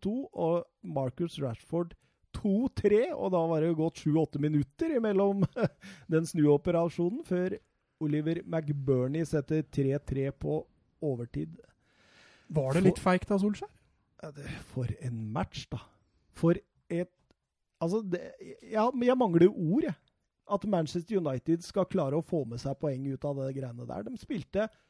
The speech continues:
Speaker 1: åtte, ni, ti minutter kanskje god fotball.
Speaker 2: Mm.
Speaker 1: Resten var en stor, stor, stor katastrofe.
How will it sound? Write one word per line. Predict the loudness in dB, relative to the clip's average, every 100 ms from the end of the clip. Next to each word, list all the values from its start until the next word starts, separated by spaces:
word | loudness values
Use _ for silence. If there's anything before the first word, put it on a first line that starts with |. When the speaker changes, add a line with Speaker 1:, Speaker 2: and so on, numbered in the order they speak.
| _ _
Speaker 1:
åtte, | 0 0 _ 0 0 -4 _ _ _
ni, | -2 -2
ti | -4 -2 0 0 0 _ _
minutter | 0 2 2 2
kanskje | 0 2 0
god | 2 2
fotball. | 2 -2 -2 -4 -4
Speaker 2:
Mm. | -2 -2 -2 _ -2
Speaker 1:
Resten | -2 -2 -6 -6 -6 -12 _ _ _
var | -4 -4 -6 _
en | -8 -8
stor, | -14 -14 -6 -4 -4
stor, | -6 -8 -8 -4 -4
stor | -4 -8 -6 -6 -4
katastrofe. | -6 -4 -4 -4 -6 -6 -8